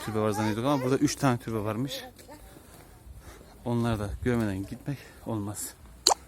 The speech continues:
Sanırsam bu Hasan Dede Türbesi.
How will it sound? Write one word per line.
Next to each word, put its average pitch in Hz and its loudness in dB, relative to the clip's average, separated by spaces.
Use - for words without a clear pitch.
Sanırsam 127 -2
bu 139 -6
Hasan 131 0
Dede 110 0
Türbesi. 110 -4